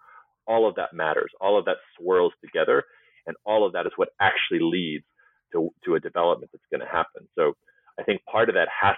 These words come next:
to be the answer for what's going on with Soleimani. There's gotta be some stuff that we're just not privy to about individual personalities and individual political fights within the Trump administration that made it so that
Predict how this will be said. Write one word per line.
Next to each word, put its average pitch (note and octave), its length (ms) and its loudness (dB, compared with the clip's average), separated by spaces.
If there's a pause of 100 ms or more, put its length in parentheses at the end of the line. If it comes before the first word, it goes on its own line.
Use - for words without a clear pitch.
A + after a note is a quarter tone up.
to E2+ 80 -12
be E2 100 -8
the E2 220 -2
answer F2 320 -2
for D#2+ 100 -2
what's E2 200 2
going E2 260 0
on D#2+ 160 0
with D#2 180 -12
Soleimani. F2+ 460 0 (480)
There's F2 240 0
gotta G2+ 240 2
be F#2 200 -14
some - 160 -16
stuff F2+ 280 0
that - 120 -8
we're F2+ 140 2
just E2+ 180 -10
not - 200 -6
privy G#2+ 280 -2 (120)
to E2 100 0
about D#2 260 -2
individual F2+ 540 -2
personalities F2 880 -2
and - 100 -20
individual E2+ 640 -4
political F2 420 -4
fights E2 220 0 (100)
within E2 180 -12
the D#2+ 80 -8
Trump - 240 -8
administration D#2+ 680 -4 (460)
that F2 100 -2
made F#2 240 2
it F2+ 160 0
so E2 80 -2
that - 140 -10